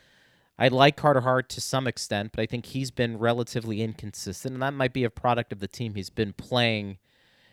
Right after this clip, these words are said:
in front of, but, you know, that doesn't excuse some of the performances that he's had. So I think that'll be interesting to see tonight if we have seen some growth at that position, because I, I do think that's one that,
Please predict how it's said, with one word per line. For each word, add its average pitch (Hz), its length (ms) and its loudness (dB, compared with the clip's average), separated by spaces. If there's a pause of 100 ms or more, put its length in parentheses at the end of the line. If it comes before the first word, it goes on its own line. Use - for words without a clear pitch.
(180)
in 120 200 0
front 139 340 2
of, 107 240 2
but, 113 140 0 (440)
you 135 120 -4
know, 107 120 0
that 110 160 0
doesn't 123 240 2
excuse 110 800 -4
some 123 260 -4
of 107 40 -6
the 107 60 -4
performances 127 720 -6
that 98 100 -8
he's 98 200 -6
had. 85 320 -8 (840)
So 160 160 8
I 156 80 12
think 180 320 4 (400)
that'll 156 340 8
be 160 160 2
interesting 120 400 -2
to 107 60 -2
see 110 180 -2
tonight 95 480 -4 (1300)
if - 600 4 (100)
we 131 180 4
have 127 100 2
seen 123 640 -2 (180)
some 120 240 -4
growth 120 580 2 (100)
at 110 160 -4
that 127 240 4
position, 98 440 -6
because 98 220 -6
I, 113 120 2
I 113 60 -2
do 123 160 -4
think 113 180 -8
that's - 220 -4
one 104 280 -4
that, 98 180 -4